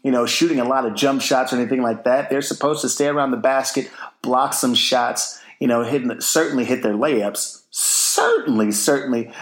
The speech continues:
you know, we want them to be able to dunk the basketball. Power forwards the same. You have your small forwards. You have your shooting guards. You have your point guards. Point guard means you, you control, you guide, you facilitate.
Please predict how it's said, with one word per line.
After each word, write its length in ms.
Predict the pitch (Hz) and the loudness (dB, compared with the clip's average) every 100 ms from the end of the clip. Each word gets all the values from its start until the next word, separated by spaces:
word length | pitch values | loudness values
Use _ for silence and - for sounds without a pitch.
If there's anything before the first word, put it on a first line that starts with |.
| - | -4
you 60 | 143 | 0
know, 100 | 131 | 2
we 100 | 131 | 4
want 220 | 127 117 | 2 2
them 100 | 123 | 2
to 60 | 113 | 2
be 140 | 117 | 2
able 100 | 104 | 2
to 80 | 98 | 2
dunk 240 | 117 110 | 0 0
the 60 | 104 | 0
basketball. 680 | 113 110 - - 107 101 - - - | 0 2 0 0 0 0 -4 -12 -2
Power 300 | - 202 160 | 0 2 0
forwards 420 | - 170 160 147 | 0 0 0 0
the 80 | 120 | 0
same. 400 | - 147 143 147 | 2 2 0 0
You 80 | |
have 220 | 135 139 131 | 0 0 0
your 100 | 120 | -2
small 420 | - 151 143 139 - | -2 0 2 0 0
forwards. 500 | 147 135 131 127 - - - | -2 0 0 -4 -8 -8 -2
You 80 | |
have 200 | 160 147 | 0 2
your 120 | 143 123 | 0 0
shooting 320 | - 165 139 | 0 0 2
guards. 320 | 139 139 - | 2 0 0
You 80 | 208 | 2
have 180 | 240 247 | 2 2
your 160 | 226 | 0
point 280 | - 208 - | 0 -2 0
guards. 340 | 127 104 95 - | 0 2 0 -6
Point 480 | - 226 196 131 | -2 0 0 -2
guard 340 | - 127 131 143 | 0 2 2 0
means 220 | 135 127 | -2 0
you, 140 | 139 - - | -4 -6 -4
you 80 | 165 | 0
control, 480 | 160 143 - 185 131 | 0 0 2 2 2
you 140 | 113 | 0
guide, 480 | 110 160 185 135 107 | 0 2 2 2 0
you 40 | |
facilitate. 760 | 117 151 - 240 147 - 98 - | -2 -2 0 0 0 0 -4 -6